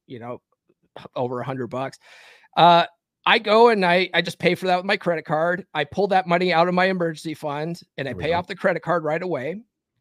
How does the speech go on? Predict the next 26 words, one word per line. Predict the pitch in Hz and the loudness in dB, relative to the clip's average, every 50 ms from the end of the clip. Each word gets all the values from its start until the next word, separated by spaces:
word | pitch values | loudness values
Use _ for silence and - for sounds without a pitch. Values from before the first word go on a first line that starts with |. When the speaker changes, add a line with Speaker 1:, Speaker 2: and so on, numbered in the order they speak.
| _ - | _ -6
Speaker 1:
And | 156 143 151 | -4 -2 -2
then | 151 156 | 0 0
I | 170 165 | 0 0
get | 180 - 190 | -2 -4 -4
Speaker 2:
Mm. | 175 | -2
Speaker 1:
points. | 196 175 160 170 - - - - _ _ | -2 -2 -2 -4 -8 -12 -20 -20 _ _
So | - - 151 151 147 | -14 -8 -6 -6 -4
there's, | 147 156 156 - - _ - | -4 -4 -6 -6 -12 _ -14
you | 151 135 | -12 -10
know, | 131 139 151 - _ _ _ _ - | -10 -10 -12 -12 _ _ _ _ -14
that's | 151 135 - | -14 -14 -12
a | 143 | -12
smart | - - - 175 180 185 165 | -10 -4 0 2 2 2 2
way | 180 175 | 0 -2
to | 156 | -2
do | 156 156 | -4 -6
credit. | - - 151 151 151 - | -4 -4 -4 -4 -2 0
Most | 175 233 330 - - | 2 2 2 2 0
people | 262 285 277 220 | -4 -2 0 0
aren't | 208 208 208 - | 0 0 -2 -4
smart | - 190 180 165 143 | -4 -2 -2 -2 -2
enough | 156 139 - | -6 -8 -8
to | - 151 | -10 -14
do | 147 143 151 139 | -10 -10 -8 -8
that. | 120 95 - - | -10 -12 -12 -14
So | - - 120 117 120 135 | -14 -12 -12 -12 -12 -14